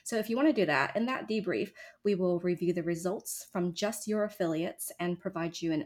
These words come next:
in-depth view on the status of your affiliate engagement within your company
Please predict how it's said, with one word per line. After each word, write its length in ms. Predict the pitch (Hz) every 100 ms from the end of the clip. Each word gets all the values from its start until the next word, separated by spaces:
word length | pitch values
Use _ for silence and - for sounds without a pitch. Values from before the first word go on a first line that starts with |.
| -
in-depth 380 | 175 175 165 196
view 280 | 170 175
on 120 | - 170
the 80 |
status 420 | 170 - 160 180 175
of 100 | 165
your 120 | 156
affiliate 340 | - 160 -
engagement 420 | 160 151 156 196
within 260 | - 175 165
your 100 | 156
company 500 | - 165 220 254